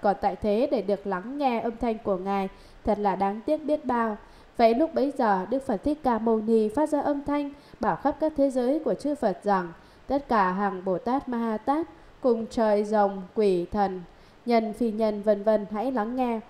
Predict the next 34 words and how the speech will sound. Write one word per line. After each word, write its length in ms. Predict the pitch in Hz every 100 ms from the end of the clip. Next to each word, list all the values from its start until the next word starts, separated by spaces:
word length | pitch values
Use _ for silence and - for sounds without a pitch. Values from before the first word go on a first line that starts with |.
| -
Hôm 180 | - 240
nay 140 | 233 220
ta 220 | 220 208
xưng 220 | 240 208
dương 280 | 226 214 196
tán 220 | 196 196
thán 400 | 226 196 233 311
Địa 120 | 277
Tạng 280 | - 208 190
Bồ 140 | 196
Tát, 300 | 175 240 285
Ma 100 | 254
Ha 220 | 220 226 202
Tát 280 | 262 302 349 - - -
về 120 | 240 214
việc 220 | 220 214
ở 140 | 208
trong 340 | 190 247 226 214
mười 140 | 190
phương 220 | - 220 208
thế 140 | 208
giới 380 | 196 208 208 330 - - -
hiện 300 | 254 220 214
sức 180 | 208 311
từ 180 | 294 208
bi 240 | 196 240 226
oai 160 | 233
thần 260 | 226 208 190
to 180 | 220 220
lớn 360 | 220 214 294 320
không 180 | 247 214
thể 160 | 208
nghĩ 180 | 180 240
bàn 300 | 247 220 185